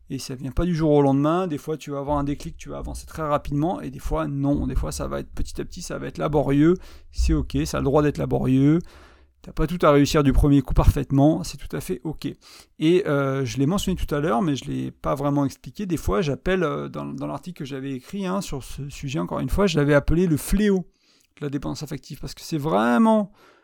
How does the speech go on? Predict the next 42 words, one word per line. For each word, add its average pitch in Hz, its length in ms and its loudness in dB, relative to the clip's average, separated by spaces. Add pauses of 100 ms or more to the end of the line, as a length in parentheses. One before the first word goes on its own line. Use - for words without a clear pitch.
(540)
c'est - 160 -6
vraiment 202 380 6
aussi 180 280 2
mauvais 160 460 10
pour 147 160 6
les 139 100 6
relations 135 400 0
de 131 60 0
couple 139 260 -6
quand 139 120 -6
c'est - 140 -8
trop 139 240 -4
fort, 151 320 -2
quand 139 120 -6
c'est - 120 -10
trop 139 200 -6
souvent 151 280 -6
la 143 100 -2
dépendance 143 360 -10
affective. 147 460 -14
C'est 143 100 -12
vraiment, 156 160 -4
ça 165 120 -2
les 160 100 2
détruit, 151 360 2
ça 165 140 -2
peut 156 300 -2 (420)
rendre 220 240 -2
tes 208 80 2
relations 160 380 -2
toxiques, - 460 -8
hein. 147 180 -8
C'est, 127 340 -10 (480)
c'est - 160 -12
de 131 80 2
là 185 160 8
que - 80 -8
ça 151 160 2
vient, 160 320 2
la, 135 240 -2
la, 131 140 -4
des, 127 160 -10